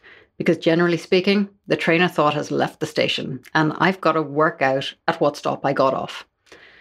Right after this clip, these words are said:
Fortunately, people do tend to be very patient with this. I guess, you know, they understand <laughs> that it's involuntary, and sometimes it yields certain unexpected results, ideas even,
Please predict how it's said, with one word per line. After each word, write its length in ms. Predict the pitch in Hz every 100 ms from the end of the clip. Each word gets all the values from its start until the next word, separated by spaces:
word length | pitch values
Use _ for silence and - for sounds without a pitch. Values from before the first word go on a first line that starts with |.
| _ _ _
Fortunately, 540 | - 220 226 208 160 175
people 360 | 170 156 151
do 200 | 143 156
tend 180 | 156 139
to 60 | 135
be 100 | 135
very 180 | 135
patient 380 | 135 135 - 147
with 80 | 151
this. 160 | 139 165
I 60 |
guess, 320 | 160 170 - _
you 160 | 170
know, 120 | 151 135
they 160 | 156
understand 580 | 180 190 190 160 156 156
<laughs> 20 |
that 100 | 156
it's 160 | 147 147
involuntary, 800 | 151 147 143 151 160 - - - - - _ _
and 320 | 185 196 196 _ _ -
sometimes 480 | 277 359 370 247 - -
it 200 | 185 165
yields 520 | 165 160 151 - -
certain 340 | - 180 170 151
unexpected 600 | 143 139 - 147 156 135
results, 440 | - 131 - - _ _ _
ideas 420 | 180 175 190 135
even, 380 | 143 - 151 139